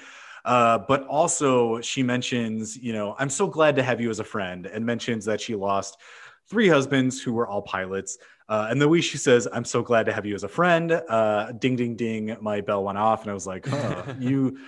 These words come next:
Speaker 1: you don't want him as just a friend."
Speaker 2: Ooh.
Speaker 1: Oh, and I believe here is where, uh, she kind of mentions that there's a picture of Porco before he
Speaker 2: Yes.
Speaker 1: was a pig, um, and that it is her favorite picture, but his human face has been crossed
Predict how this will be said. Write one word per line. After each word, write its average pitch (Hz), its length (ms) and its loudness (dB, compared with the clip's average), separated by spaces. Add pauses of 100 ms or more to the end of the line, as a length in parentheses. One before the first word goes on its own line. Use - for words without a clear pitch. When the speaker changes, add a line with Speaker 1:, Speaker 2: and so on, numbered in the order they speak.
(160)
Speaker 1:
you 113 100 -2
don't 156 260 4
want 120 180 4
him 110 120 -6
as 101 160 -6
just - 220 -10
a 95 40 -12
friend." 87 400 -14 (160)
Speaker 2:
Ooh. 117 600 -8 (160)
Speaker 1:
Oh, 180 280 6
and 165 320 2
I 143 140 4
believe 131 300 2
here 120 340 0
is 110 240 -6
where, 104 500 2
uh, 101 440 -2
she 107 420 -6
kind 107 300 -4
of 95 100 -6
mentions 104 400 -8
that 101 100 -4
there's 95 220 -8
a 85 60 -10
picture 151 360 0
of 139 120 0
Porco 135 480 2
before 104 480 -2
he 98 80 -4
Speaker 2:
Yes. 104 80 -4
Speaker 1:
was 95 120 -8
a 95 40 -12
pig, 131 500 0 (400)
um, 104 420 -2
and 113 200 -4
that 104 240 -6
it 101 100 -14
is 101 200 -8
her 101 100 -6
favorite 92 380 -8
picture, 139 500 2
but 101 240 -6
his 110 280 -6
human 139 380 -2
face 104 400 -2
has - 140 -10
been 92 320 -12
crossed - 480 -10